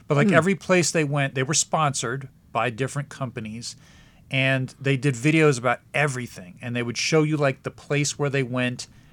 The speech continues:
Speaker 1: and, um, the people that were there. And uh, it was just really interesting to see, like, the kids, like, I really got into the videos. It's interesting to watch, like, the series and see the kids sort of grow up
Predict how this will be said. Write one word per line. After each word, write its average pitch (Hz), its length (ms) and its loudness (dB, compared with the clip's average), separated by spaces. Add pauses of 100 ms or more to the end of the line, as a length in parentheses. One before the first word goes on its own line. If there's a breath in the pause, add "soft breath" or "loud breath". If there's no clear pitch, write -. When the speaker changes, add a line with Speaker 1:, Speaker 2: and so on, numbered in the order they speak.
(260 soft breath)
Speaker 1:
and, 120 420 -2
um, 110 320 -2
the 104 100 -12
people 139 440 -4
that 127 200 -2
were 117 100 -8
there. 113 600 -2
And 107 360 -10 (580 soft breath)
uh, 123 140 -6
it - 20 2
was 143 140 4
just 143 180 -2
really 190 320 4
interesting 147 580 -2
to 139 120 -6
see, 147 320 -2
like, 131 340 0
the 127 80 -8
kids, 165 460 2
like, 135 120 0
I 143 100 6
really 143 300 6
got 131 200 2
into 117 180 -4
the 113 60 -8
videos. 107 400 -2
It's - 120 -14
interesting 165 460 -2
to 139 100 -8
watch, 131 380 0
like, 127 140 -4
the 107 120 -10
series 127 680 -2 (380 soft breath)
and 127 120 -6
see 151 220 0
the 135 100 0
kids - 760 0 (200)
sort 147 280 -2
of 107 160 -8
grow 135 320 2
up 131 260 2